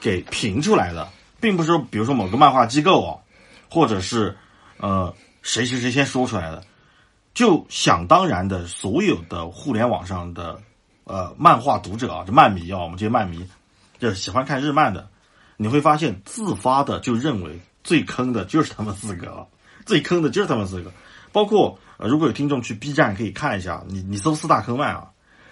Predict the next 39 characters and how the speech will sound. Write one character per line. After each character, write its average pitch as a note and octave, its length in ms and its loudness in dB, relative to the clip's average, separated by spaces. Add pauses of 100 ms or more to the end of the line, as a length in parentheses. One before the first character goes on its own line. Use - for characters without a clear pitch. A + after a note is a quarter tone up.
(100)
或 E3+ 140 0
者 A2 120 2
你 F2+ 120 -4
在 A2 260 4
这 G2 160 -6
个 F2+ 400 -6
某 F#2+ 220 -6
度 E3+ 200 2
上 G#2+ 160 0
面 F2+ 120 -6
啊， D#2 140 -10
搜， A2+ 200 -4
搜 B2 200 -2
这 B2 100 -2
个 G2+ 80 -6
四 G2 120 -10
大 A2 140 -2
坑 A#2 140 -4
漫， A#2 200 -4 (1600)
十 C#3+ 300 0
有 F#3 120 4
八 A2+ 200 2
九 G2 240 -4
就 C#3+ 120 2
是 A#2 60 0
他 G#2+ 100 -2
们 F#2 80 -2
四 F2+ 180 -8
个。 D#2+ 180 -14
如 - 140 -2
果， F3 180 2
如 C3 240 4
果 A3+ 120 0
不 G#2 120 -4
是 G2 100 -8
他 A2 80 -2
们 G#2+ 120 -2
四 G#2+ 160 -6
个， F2 160 -10